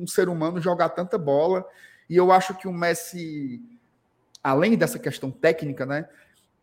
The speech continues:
ele, ele tem conseguido fazer, desde a Copa América aqui no Brasil, que eles ganharam, fazer uma coisa que ele nunca tinha conseguido antes, né? Que é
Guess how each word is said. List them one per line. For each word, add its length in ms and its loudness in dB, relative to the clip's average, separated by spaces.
ele, 300 -6
ele 180 2
tem 220 -2
conseguido 560 -6
fazer, 380 2
desde 320 8
a 40 6
Copa 240 2
América 360 2
aqui 120 -10
no 100 -6
Brasil, 380 -4
que 120 -6
eles 120 -12
ganharam, 640 -2
fazer 260 2
uma 180 -6
coisa 300 0
que 80 -2
ele 140 2
nunca 320 0
tinha 180 -4
conseguido 560 -8
antes, 240 -8
né? 160 -10
Que 220 -2
é 340 2